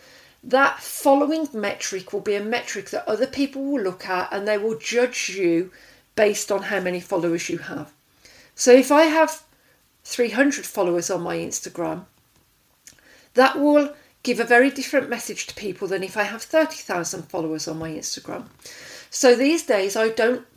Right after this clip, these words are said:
block anybody that follows me unless they follow me and they start to drop rude or trolly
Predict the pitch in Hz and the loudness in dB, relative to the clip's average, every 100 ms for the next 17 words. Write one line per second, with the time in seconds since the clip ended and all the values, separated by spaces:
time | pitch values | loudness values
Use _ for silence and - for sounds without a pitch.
0 | - 208 190 - - 247 254 240 180 202 | -2 0 0 -8 0 2 2 0 -4 -2
1 | - - 302 302 208 180 185 170 170 - | -6 -2 2 4 2 0 -4 -4 -4 0
2 | 277 320 339 185 196 - - - _ _ | 0 2 0 0 -2 -4 -4 -6 _ _
3 | 220 220 - 247 262 262 262 220 214 214 | 0 0 2 4 4 2 2 0 -2 -4
4 | - 202 - - - 190 190 - - - | -2 -2 -2 -8 -4 -2 -2 -4 -14 -20
5 | - - 208 247 233 233 175 170 - 254 | -18 -4 2 2 2 -2 -4 -2 0 4
6 | 226 220 208 208 208 202 | 6 4 2 0 0 -2